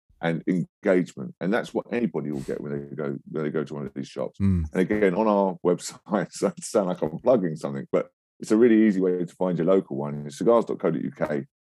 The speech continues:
Speaker 1: There's a where to buy and smoke section. You type in your postcode, and it will show you the, the specialists near you or near where you work. And go in there and speak to those guys, because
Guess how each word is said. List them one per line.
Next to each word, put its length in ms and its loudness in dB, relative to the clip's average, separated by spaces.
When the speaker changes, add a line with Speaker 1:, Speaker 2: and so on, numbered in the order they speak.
Speaker 1:
There's 140 -6
a 40 2
where 220 4
to 100 -4
buy 220 -4
and 80 -6
smoke 260 -6
section. 360 -10
You 60 -10
type 280 -12
in 60 -10
your 80 -10
postcode, 480 -10
and 220 -14
it 40 -10
will 80 -10
show 200 -4
you 140 0
the, 240 -4
the 100 -8
specialists 580 -12
near 160 -6
you 320 -2
or 120 -6
near 140 -8
where 140 -4
you 100 -4
work. 280 -8
And 140 0
go 280 8
in 60 8
there 100 2
and 100 0
speak 300 2
to 60 -16
those 220 -6
guys, 400 -10
because 340 -4